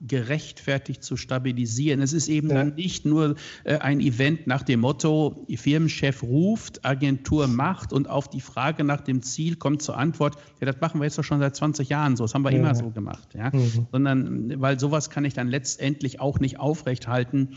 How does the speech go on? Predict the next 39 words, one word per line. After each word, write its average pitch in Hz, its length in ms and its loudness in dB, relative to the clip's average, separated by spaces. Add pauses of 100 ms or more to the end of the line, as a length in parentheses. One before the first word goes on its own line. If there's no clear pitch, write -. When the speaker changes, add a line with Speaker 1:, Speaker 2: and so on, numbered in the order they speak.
(260)
Speaker 1:
in 131 480 2
Krisenzeiten, 113 1080 -2
wie 127 120 0
Speaker 2:
Ja. 123 120 0
Speaker 1:
wir 131 80 0
sie 127 160 -4
ja 127 160 0
auch 123 300 -2
gerade 123 500 0 (360)
aktuell 123 520 -2
leider 127 300 2
durchleben. 113 800 -2 (760)
Wie 110 200 2
sieht 139 160 0
das 147 100 -2
eigentlich 135 240 2
aus? 160 160 2
Du 143 80 2
bist 151 240 0
gerade 143 260 2
in 131 80 2
den 131 120 4
Niederlanden. 120 640 2 (160)
Ist - 200 -8
das, 131 220 -4
ist - 240 -8
ähnlich 156 320 0
wie 147 80 0
Deutschland? 139 540 0
Habt - 120 -6
ihr 135 80 0
da 117 120 -2
auch 135 240 -4
Ausgangs-, 185 760 -2
äh, 170 400 2 (400)
äh, 156 160 2
Beschränkungen 214 800 2
und 185 140 2
Ähnliches? 202 600 -2